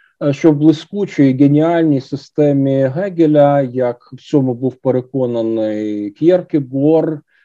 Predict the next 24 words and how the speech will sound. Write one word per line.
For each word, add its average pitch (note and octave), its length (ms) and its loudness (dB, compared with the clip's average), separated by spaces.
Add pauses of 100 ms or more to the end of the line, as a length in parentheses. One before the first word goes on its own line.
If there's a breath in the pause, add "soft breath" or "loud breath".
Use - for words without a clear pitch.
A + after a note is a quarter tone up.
(200)
не C#3+ 320 0
залиш-, B2+ 500 -4
на-, C3 280 -2
не D#3+ 140 4
залишилося C3+ 840 0
місця B2 500 -4
для A2+ 280 0
людини. C3 840 0
Цей A2 300 -4
відомий A2+ 680 -4
образ G#2 440 -4
К'єркегора. B2 840 -4
Гегель A#2 440 -4
побудував A2+ 600 -4
блискучий A2 580 -8
палац, E3+ 760 -4 (460 soft breath)
але B2+ 220 0
в B2 40 -2
цьому C3+ 400 2
палаці C3+ 760 0
не B2 380 -2
може A#2+ 420 -6
жити A2+ 600 -4
жодна G#2+ 840 -4